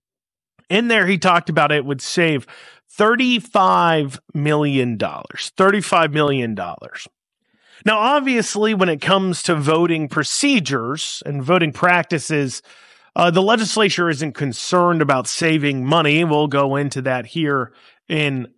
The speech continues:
a second, because truthfully, that the cost argument is completely fake. And, uh, another individual, Southworth, Senator Southworth, goes after that here. We'll talk about that in a second. But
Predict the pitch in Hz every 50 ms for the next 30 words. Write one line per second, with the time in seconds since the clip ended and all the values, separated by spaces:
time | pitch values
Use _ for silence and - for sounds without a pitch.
0 | _ _ - 139 120 - - - - - 220 160 - - 123 123 127 - - -
1 | _ _ _ _ _ _ _ _ _ _ _ _ _ 170 - - 180 151 131 -
2 | - - - 160 - - - 226 208 - - 180 160 143 151 147 - - 135 143
3 | 147 131 - 160 180 165 - - 165 151 143 139 131 120 - - 143 120 - 180
4 | 175 139 147 147 139 120 - - 180 175 151 139 151 151 - 147 127 120 110 -
5 | - - - - - - - 147 143 147 139 123 - 139 156 165 165 170 175 170
6 | 185 170 156 135 - _ _ _ _ _ _ 185 180 180 156 151 139 147 156 151
7 | 127 143 147 151 151 - - 180 139 131 135 127 - 139 143 131 123 127 117 -
8 | - 165 165 147 135 123 - 170 151 139 131 - 139 139 131 123 - - 117 185
9 | 175 123 160 156 143 135 151 143 143 - - - 156 139 120 131 127 127 127 -
10 | - - - 160 139 120 120 127 127 143 131 - 143 120 113 - - - _ -
11 | 113 98 - 98 - - 143 120 - 117 95 - 131 - 220 202 - -